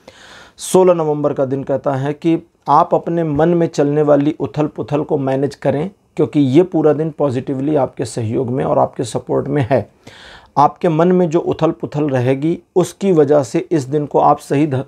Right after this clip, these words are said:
ढंग से यूटिलाइज नहीं कर पाएंगे, ये एक प्रॉब्लम है। बाकी इस दिन में कोई प्रॉब्लम नहीं है।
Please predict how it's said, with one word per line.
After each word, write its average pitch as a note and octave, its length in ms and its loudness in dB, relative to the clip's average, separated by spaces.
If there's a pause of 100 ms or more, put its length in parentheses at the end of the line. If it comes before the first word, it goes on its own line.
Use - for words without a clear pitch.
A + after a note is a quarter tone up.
ढंग C3 240 -6
से - 140 -8
यूटिलाइज D3 560 0
नहीं C3+ 200 -2
कर D3 160 0
पाएंगे, C#3+ 340 -4
ये D3 340 2
एक D3+ 220 -4
प्रॉब्लम C3+ 440 -2
है। D3 160 -4
बाकी C3 300 2
इस D3 100 2
दिन C3+ 160 -4
में C#3 120 -4
कोई E3+ 200 4
प्रॉब्लम D3 380 2
नहीं C#3+ 240 -2
है। F3 120 -4